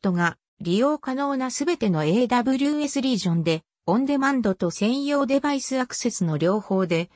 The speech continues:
追加料金なしで使用できます。認定機関の研究者は、エーダブリューエスクラウドクレジッツフォーリサーチプログラムを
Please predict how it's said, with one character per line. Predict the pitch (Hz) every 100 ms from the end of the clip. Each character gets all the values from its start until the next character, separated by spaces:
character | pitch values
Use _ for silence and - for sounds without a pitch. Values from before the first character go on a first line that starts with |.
| _
追 | - 240 277
加 | - 302
料 | 277 285
金 | - 240 190
な | 208
し | 214
で | 180
使 | 156 175
用 | 175 196
で | 190
き | -
ま | 156
す。 | 151 - - _ _ _ -
認 | 185 311
定 | 311 294
機 | 277 -
関 | 285 247
の | 180
研 | 165 202 247
究 | - 262 240
者 | - 160
は、 | 156 - _ _
エ | 170 233
ー |
ダ | 285
ブ | 262 262
リ |
ュ | 285
ー | 285
エ |
ス | 294
ク | - 180
ラ | 233
ウ | 269
ド | 294
ク | 302
レ | 285 285
ジ | 262
ッ | -
ツ | - 214
フ |
ォ | 277
ー | 285
リ | 285
サ | - 277
ー |
チ | 262 -
プ | 254
ロ | 247
グ | 240
ラ | 240 208
ム | 180
を | 160